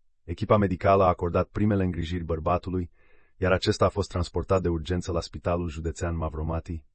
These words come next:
pentru investigații suplimentare. A fost o intervenție rapidă, fiind vorba despre un notariat în centrul orașului. Bărbatul era conștient la momentul în care a fost preluat, dar i s-au făcut analize pentru a se stabili cauza exactă a stării de rău.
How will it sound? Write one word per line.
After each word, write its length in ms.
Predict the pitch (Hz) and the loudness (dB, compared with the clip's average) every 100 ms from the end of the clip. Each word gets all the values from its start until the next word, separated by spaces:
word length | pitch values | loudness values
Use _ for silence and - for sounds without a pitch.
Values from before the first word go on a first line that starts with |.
| _ | _
pentru 260 | 87 85 85 | -8 -4 -4
investigații 640 | 80 - 78 - 82 73 | -4 -6 -6 -6 -6 -8
suplimentare. 800 | - - 78 76 73 - - - _ | -14 -10 -8 -6 -6 -10 -14 -18 _
A 100 | 90 | 0
fost 240 | 120 113 | 2 4
o 60 | 113 | 4
intervenție 540 | 110 104 101 110 104 | 6 4 4 4 6
rapidă, 380 | 95 87 101 90 | 4 4 0 -2
fiind 240 | - 92 | -2 -2
vorba 280 | 82 95 95 | 2 2 2
despre 260 | 90 - 92 | 0 -2 -2
un 80 | 90 | -2
notariat 500 | 87 87 87 92 92 | 0 0 2 2 0
în 80 | |
centrul 340 | 85 92 87 82 | -4 -4 -4 -2
orașului. 560 | 82 85 - 73 73 _ _ _ _ _ | 0 0 -2 -12 -12 _ _ _ _ _
Bărbatul 440 | 95 90 104 104 101 | -2 4 4 6 4
era 160 | 101 | 4
conștient 580 | - 95 - - 101 95 | 4 -2 -2 0 0 0
la 100 | 87 | -2
momentul 420 | 85 85 90 87 | -2 0 -2 -2
în 80 | 85 | -4
care 220 | 82 82 | -4 -4
a 40 | 80 | -4
fost 260 | - - | -6 -8
preluat, 560 | - 82 82 90 - - _ _ _ | -4 -2 0 0 -4 -18 _ _ _
dar 120 | - 92 | -4 -2
i 40 | |
s-au 160 | - 92 | -2 -2
făcut 320 | 92 - 101 | -4 -4 0
analize 480 | 90 85 95 85 85 | 0 0 -2 -2 -4
pentru 260 | 85 85 | -4 -4
a 40 | 82 | -4
se 120 | 85 | -6
stabili 400 | - 82 85 95 | -6 -4 -4 -6
cauza 380 | - 92 85 82 | -4 -4 -2 -2
exactă 460 | 73 78 - - | -2 -4 -4 -6
a 40 | 80 | -8
stării 300 | - 85 78 | -4 -6 -4
de 100 | 76 | -6
rău. 320 | 78 71 | -6 -8